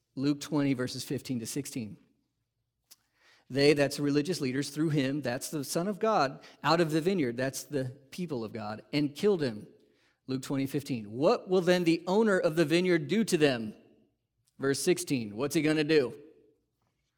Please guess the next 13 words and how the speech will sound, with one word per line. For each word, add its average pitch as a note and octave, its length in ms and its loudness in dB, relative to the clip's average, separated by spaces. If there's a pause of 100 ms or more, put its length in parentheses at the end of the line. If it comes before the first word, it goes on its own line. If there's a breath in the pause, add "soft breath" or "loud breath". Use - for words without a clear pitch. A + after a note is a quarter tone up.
(880)
Come C#3 160 -2
and B2 80 -2
destroy C3+ 440 -2
those A2+ 220 -6
tenants. - 640 -10 (1160)
And A#2 140 -6
now B2+ 180 -6
what? D#3+ 320 -4 (1400)
Give C#3 160 0
the A#2+ 60 -6
vineyard A#2+ 320 -4
to A2 100 -8
others. B2 360 -10